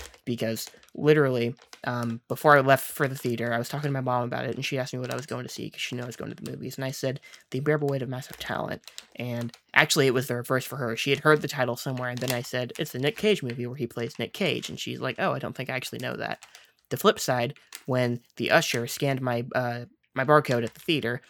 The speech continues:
he asked what we were screening for tonight, 'cause it was an advanced A M C screening. And I said, "The Unbearable Weight of Massive Talent." And he gave me a weird look, and I said, "It's the Nick Cage movie where he plays himself." And he's like, "Oh, that one."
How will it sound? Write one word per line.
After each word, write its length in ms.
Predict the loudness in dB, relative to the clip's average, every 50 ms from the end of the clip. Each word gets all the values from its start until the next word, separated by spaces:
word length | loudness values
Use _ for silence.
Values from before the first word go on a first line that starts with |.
| _ -20 -20 _ _ _ _
he 200 | -2 2 4 6
asked 180 | 6 4 6
what 100 | 6 6
we 40 | 6
were 120 | 6 4
screening 280 | 2 4 4 6 6 4
for 140 | 2 0 -2
tonight, 280 | -2 -2 -6 -8 -8
'cause 140 | -8 -4 -4
it 80 | -2 -2
was 140 | -2 -2 -2
an 120 | -2 -4
advanced 380 | -4 -4 -2 -4 -4 -4 -4 -4
A 40 | -4
M 120 | -4 -4
C 180 | -4 -4 -6 -6
screening. 500 | -4 -4 -6 -6 -6 -4 -6 -8 -8 -10 _ -20 -20 -20 -12 -6
And 260 | -4 -4 -2 -2 -2
I 80 | -4 -4
said, 220 | -2 -2 -2 -2
"The 100 | 0 0
Unbearable 300 | 0 2 2 2 2 2
Weight 160 | 2 2 0 0
of 40 |
Massive 320 | 0 0 -2 -2 -6 -8 -10
Talent." 380 | -4 0 0 0 0 0 -4
And 100 | -6 -6
he 60 | -6 -2
gave 180 | -2 0 0
me 100 | 0 -2
a 60 | -2
weird 280 | 0 0 0 0 -2 0
look, 200 | -2 -2 -2 -2
and 80 | -4 -8
I 60 | -6
said, 320 | -6 -4 -4 -4 -4 -4 _ _ _
"It's 140 | -8 -8 -6
the 80 | -2 0
Nick 160 | 0 0 2
Cage 200 | 4 2 2 4
movie 200 | 2 -2 -2 -2
where 100 | -4 -4
he 100 | -4 -6
plays 220 | -2 -2 -2 -2
himself." 420 | -2 -6 -10 -2 0 0 0 0 -2
And 80 | -6
he's 120 | -10 -6 -6
like, 120 | -6 -6 _
"Oh, 200 | 0 2 2 2
that 220 | 2 2 0 -2 -2
one." 280 | -6 -10 -10 -10 -12